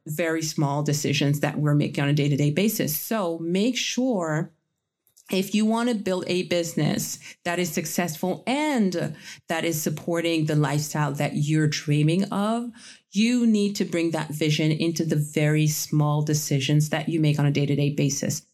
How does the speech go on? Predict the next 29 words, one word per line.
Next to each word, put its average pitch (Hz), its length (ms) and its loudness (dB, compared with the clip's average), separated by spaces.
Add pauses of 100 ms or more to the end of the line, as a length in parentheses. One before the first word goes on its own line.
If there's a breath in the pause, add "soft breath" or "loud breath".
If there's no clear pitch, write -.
(280)
How 220 180 -2
many 302 260 0
times 202 800 -2 (280 loud breath)
will 190 160 2
we 202 140 2
have 180 260 -2
clients 175 1000 -2 (300)
come 196 320 0
to 196 200 -6
us 214 360 -2
and 170 160 0
say, 180 460 -2 (260 loud breath)
"Oh, 240 480 0
this 214 220 -2
thing 240 220 0
is 226 120 0
happening 202 480 0
right 214 200 0
now 214 260 0
and 202 80 0
I 185 60 0
have 190 200 -2
to 190 80 -8
decide 180 360 0
between 170 280 0
A, 170 200 0
B, 170 180 0
and 156 140 0
C, 247 600 0